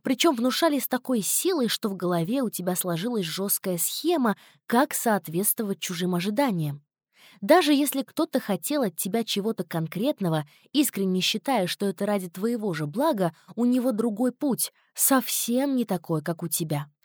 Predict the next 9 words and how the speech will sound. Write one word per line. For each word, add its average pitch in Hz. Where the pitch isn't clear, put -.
Вероятно, 302
твои 277
близкие 214
на 196
своем 233
пути 247
усвоили 233
важные 220
уроки 240